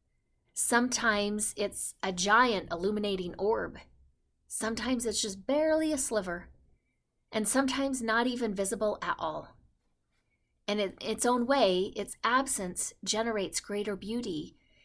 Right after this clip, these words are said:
because the stars are more visible during the new moon. Now, we crave light, and light is a comfort to us. And like I said, for most human beings, darkness is frightening,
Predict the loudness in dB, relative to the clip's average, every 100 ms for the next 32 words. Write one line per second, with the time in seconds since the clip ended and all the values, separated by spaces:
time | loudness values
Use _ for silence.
0 | _ -2 0 -2 0 0 4 4 2 0
1 | -2 -4 -4 -4 -4 -6 -8 -8 -8 -10
2 | -10 -4 -4 -4 -8 _ _ _ _ _
3 | _ _ _ _ -2 0 2 0 4 4
4 | 4 -2 -6 -12 -14 _ _ _ -6 0
5 | 4 4 2 0 0 0 -4 -4 -4 -6
6 | -8 -6 -6 -6 -12 _ _ _ _ _
7 | _ _ _ _ _ 0 2 4 4 4
8 | 2 2 0 2 2 2 0 0 0 0
9 | 0 0 0 -2 -2 0 0 0 0 -2
10 | -14 -18